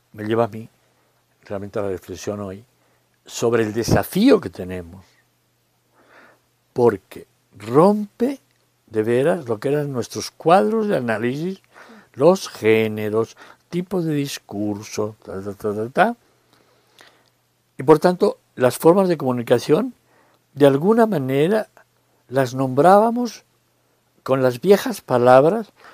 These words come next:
con que nombrábamos los discursos, los géneros,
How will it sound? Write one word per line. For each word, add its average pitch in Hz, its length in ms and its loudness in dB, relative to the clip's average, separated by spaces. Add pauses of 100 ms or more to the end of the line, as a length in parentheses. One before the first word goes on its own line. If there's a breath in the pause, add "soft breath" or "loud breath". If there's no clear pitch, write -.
(160 loud breath)
con 120 180 -8
que 131 120 0
nombrábamos 160 680 2
los 113 160 0
discursos, 160 640 -2
los 104 240 -12
géneros, 160 600 0